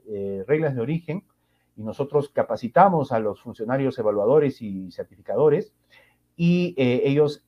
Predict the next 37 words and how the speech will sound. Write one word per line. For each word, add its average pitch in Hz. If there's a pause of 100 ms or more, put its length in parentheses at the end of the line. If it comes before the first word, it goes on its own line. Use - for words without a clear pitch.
(120)
tienen 160
el 113
criterio 160
el 101
cual, 143
del 104
cual, 143
el 107
cual 143
nosotros 135
tenemos, 147 (420)
y 113
son 156
ellos 156
los 117
que 117
físicamente, 165
si 120
se 104
va 139
a 143
exportar 131 (580)
en 107
el 104
marco 143
de 120
acuerdos 135
comerciales 127 (160)
que 113
deba 139
emitirse 123
un 131
fo-, -
un 123
certificado, 120
o 110
sea, 117